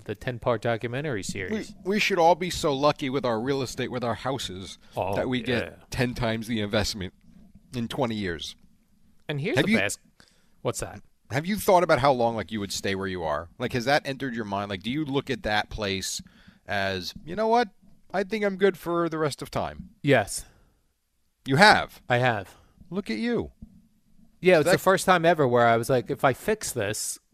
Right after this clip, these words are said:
Speaker 1: like, fix something in the home, oh, I can fix this 'cause I'll be here forever."
Speaker 2: And it's yours. You're not renting, so you don't
Speaker 1: Right.
Speaker 2: wanna make it nice for someone else.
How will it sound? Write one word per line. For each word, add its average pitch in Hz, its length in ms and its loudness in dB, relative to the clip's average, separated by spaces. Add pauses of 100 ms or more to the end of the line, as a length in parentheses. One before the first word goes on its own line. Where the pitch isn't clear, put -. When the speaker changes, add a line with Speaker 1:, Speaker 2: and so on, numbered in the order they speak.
(720)
Speaker 1:
like, 120 240 0
fix - 320 -2
something 127 400 -2
in 123 180 -4
the 117 120 0
home, 135 380 -2 (220)
oh, 160 140 6
I 123 120 6
can 127 200 -8
fix - 260 -2
this 120 140 -6
'cause 113 180 -6
I'll 110 80 2
be 110 200 -4
here 104 160 -2
forever." 110 500 -4 (200)
Speaker 2:
And 127 140 2
it's 117 160 0
yours. 117 320 2
You're 104 100 -6
not 104 200 0
renting, 101 420 -4
so 101 100 -10
you 95 100 -2
don't 101 100 2
Speaker 1:
Right. 117 160 4
Speaker 2:
wanna 85 240 -4
make 98 240 -4
it 95 60 -6
nice 98 200 -4
for - 120 -14
someone 90 300 -4
else. 98 360 -4